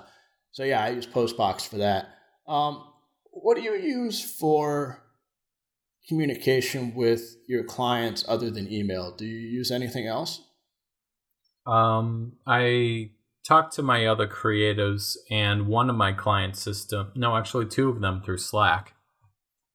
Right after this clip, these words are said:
Speaker 1: Oh, nice. Very cool.
Speaker 2: Yeah.
Speaker 1: I, I love Slack. I think Slack is by far the best thing to come out in a long time for communication with clients. Um, I have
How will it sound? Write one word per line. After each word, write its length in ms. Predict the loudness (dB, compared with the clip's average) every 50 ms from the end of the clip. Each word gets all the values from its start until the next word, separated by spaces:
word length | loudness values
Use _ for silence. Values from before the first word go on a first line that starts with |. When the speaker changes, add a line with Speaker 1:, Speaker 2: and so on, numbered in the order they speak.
| _ -4
Speaker 1:
Oh, 100 | -2 0
nice. 320 | 0 0 -2 -2 -6 -10 -14 _ _ _ _ _ -8
Very 160 | -8 -8 -6
cool. 100 | -2 -2
Speaker 2:
Yeah. 180 | 0 0 -2 -4 -12 -18 _ _ _ _ _ _ _ _ _ _ _ _ _ _ _ _ _ _ _ _ _ _ _ _ _ 2
Speaker 1:
I, 200 | 2 2 2 2 -2 -4
I 160 | -2 0 0
love 300 | 2 2 0 0 0 -2
Slack. 420 | -4 -2 0 0 0 0 -2 -4 -2 0
I 100 | 0 0
think 240 | 0 -2 -6 -6 -6
Slack 460 | -4 0 0 2 2 0 -2 -4 -4
is 340 | -2 -2 -2 -4 -6 -10 -18 _ _ _ _
by 200 | 2 2 2 2
far 280 | 0 0 0 0 2 2
the 80 | 0 -2
best 360 | 0 0 0 0 0 -4 -6
thing 160 | -6 -6 -6
to 60 | -6 -6
come 180 | -6 -2 0
out 340 | 2 2 2 0 -2 -4 -6
in 60 | -4
a 80 | -2 0
long 420 | 2 2 4 6 6 4 4 0
time 360 | -2 -2 -2 -2 -2 -6 -10 -10 -4
for 540 | 0 0 2 2 2 0 0 -2 -6 -8 -16 _ _ _ _ _ _ -4
communication 640 | -2 0 0 0 0 2 4 4 4 2 0 -6
with 160 | -8 -10 -8 -4
clients. 580 | -2 0 0 0 -2 -4 -4 -4 -6 -6 -8 _ _ _ _ _ _ -4
Um, 220 | -2 0 0 0 -2
I 160 | -2 -2 0
have 480 | 0 0 0 2 2 2 0 0 -4